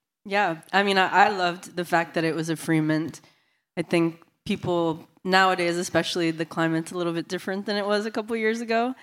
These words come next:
Um, so my collectors and friends, they were so excited to grab one, and, um, yeah, I think, I think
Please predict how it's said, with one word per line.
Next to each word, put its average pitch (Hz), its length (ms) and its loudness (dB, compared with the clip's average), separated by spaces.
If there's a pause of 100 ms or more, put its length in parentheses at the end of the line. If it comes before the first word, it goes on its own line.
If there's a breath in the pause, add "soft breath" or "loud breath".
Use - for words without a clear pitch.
(420 soft breath)
Um, 170 440 2 (260 loud breath)
so 165 460 2 (680)
my 185 220 2
collectors 208 580 2
and 175 120 -2
friends, 175 360 2
they 165 100 2
were 160 140 2
so 208 320 0
excited 160 600 -2
to 165 120 -10
grab 160 320 0
one, 160 280 0
and, 156 300 -4 (400 soft breath)
um, 151 460 -2 (180)
yeah, 151 360 0
I 170 100 -2
think, 170 380 -2 (400)
I 170 100 2
think 170 520 -12